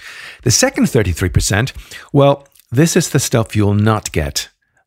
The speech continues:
no matter how hard you try. Now, again, these numbers are very rough. What do I mean? Well, imagine that there are some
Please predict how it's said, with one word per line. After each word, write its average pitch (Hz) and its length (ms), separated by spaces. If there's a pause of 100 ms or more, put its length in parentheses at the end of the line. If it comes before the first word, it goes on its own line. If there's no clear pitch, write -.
(120)
no 107 80
matter 101 240
how 98 160
hard 92 320
you 85 60
try. 71 460
Now, 104 120
again, 110 240
these 110 160
numbers 98 280
are 95 60
very 90 220
rough. 85 340 (480)
What 160 140
do 143 100
I 127 80
mean? 104 380 (260)
Well, 127 260 (280)
imagine 131 560
that 104 280
there 104 120
are 98 120
some 107 460